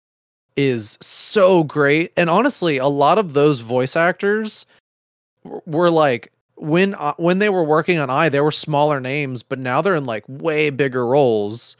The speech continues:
Uh, like, uh, Zach Aguilar kind of really took off after this. Uh,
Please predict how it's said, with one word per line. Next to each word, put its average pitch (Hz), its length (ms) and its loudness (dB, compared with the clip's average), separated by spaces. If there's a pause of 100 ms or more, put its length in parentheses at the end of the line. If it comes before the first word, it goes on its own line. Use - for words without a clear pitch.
(720)
Uh, 127 380 2
like, 127 260 -2
uh, 127 160 0
Zach 147 240 0
Aguilar 123 800 0 (460)
kind 147 280 -2
of 123 280 -8
really 143 260 4
took 139 220 -4
off 139 240 4
after 139 320 0
this. 139 580 -2 (320)
Uh, 117 580 0